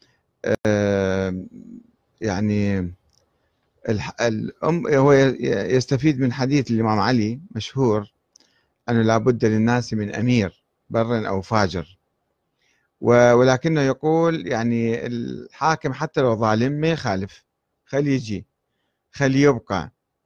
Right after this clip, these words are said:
ويحذر من المستقبل. يقول أنه الحاكم اللي راح يجي بعدين، هل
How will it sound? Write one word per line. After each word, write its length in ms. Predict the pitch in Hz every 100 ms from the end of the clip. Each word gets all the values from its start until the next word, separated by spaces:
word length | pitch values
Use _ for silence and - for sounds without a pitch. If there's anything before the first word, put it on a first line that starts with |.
| _ _ _ _ -
ويحذر 1000 | 123 131 135 131 - 160 127 135 135 120 _ _ _ _ _ _ _ -
من 520 | 120 123 123 120 -
المستقبل. 880 | 110 110 104 131 123 120 113 110 104
يقول 560 | 101 - 117 117 113 - -
أنه 180 | 107 107
الحاكم 420 | 101 82 135 - 107
اللي 140 | 107
راح 180 | 104 120
يجي 160 | 107
بعدين، 540 | 107 113 110 147 113 87 _ _ _ _ _ _ _
هل 440 | 127 147 147 113